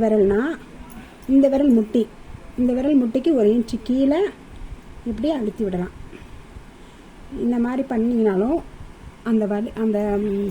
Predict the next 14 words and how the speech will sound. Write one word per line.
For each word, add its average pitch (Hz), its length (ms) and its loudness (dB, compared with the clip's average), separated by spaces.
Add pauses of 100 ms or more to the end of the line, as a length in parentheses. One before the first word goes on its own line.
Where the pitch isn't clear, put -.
சுளுக்குங்க-, 285 560 0 (100)
சுளுக்கு 285 400 -2
மாதிரி 240 180 0 (320)
அந்த, 220 140 2 (260)
ம், 214 260 -2 (320)
நரம்பு 277 320 2
வந்து 254 200 4
சுருண்டிருக்கும், 220 520 -2 (600)
அது 247 120 2 (140)
நேராகி 247 460 -2 (160)
சரியாயிரும் 202 600 0
பிரச்சனை 185 360 -4 (100)
வந்து. 170 200 -4 (1040)
ரெண்டாவது, 277 420 2